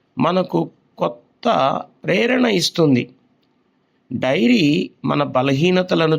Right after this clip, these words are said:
చూపుతుంది, మన బలాలను గుర్తు చేస్తుంది, చేసిన తప్పులను మన కళ్ళ ముందు ఉంచుతుంది,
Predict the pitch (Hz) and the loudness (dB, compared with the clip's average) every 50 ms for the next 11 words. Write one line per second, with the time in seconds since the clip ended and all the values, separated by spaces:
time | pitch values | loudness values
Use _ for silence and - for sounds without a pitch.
0 | 156 - - 185 180 - - - 151 139 131 131 - _ _ _ _ _ _ _ | -2 -2 -2 -2 -2 -4 -4 -4 -4 -4 -4 -6 -10 _ _ _ _ _ _ _
1 | _ _ _ _ _ _ - 139 143 143 135 120 110 120 120 131 143 156 180 190 | _ _ _ _ _ _ -4 -2 -2 -2 -2 -2 -2 0 0 2 2 2 2 0
2 | 196 202 214 196 190 185 - - 196 185 196 190 185 - - - 185 - - - | 0 0 0 -2 -4 -6 -6 -6 -6 -2 -2 -2 -2 -2 -4 -6 -6 -6 -6 -8
3 | - _ _ _ _ _ _ _ _ _ _ _ _ _ - - 165 175 196 220 | -12 _ _ _ _ _ _ _ _ _ _ _ _ _ -4 -2 0 0 2 0
4 | 240 233 - - 240 240 233 233 - - 143 135 135 - - 208 208 214 202 175 | 0 0 0 0 0 0 0 0 0 -2 -4 -4 -4 -4 -2 0 0 0 2 2
5 | 151 131 135 - - - _ - - 156 160 - - - 165 165 180 190 214 226 | 0 0 0 -2 -6 -6 _ -2 -2 -2 -2 -4 -6 -6 -2 0 0 0 0 0
6 | 226 226 - 220 226 214 202 196 180 - - - - - - - | 0 0 0 0 2 0 0 -2 -4 -8 -6 -2 0 0 0 0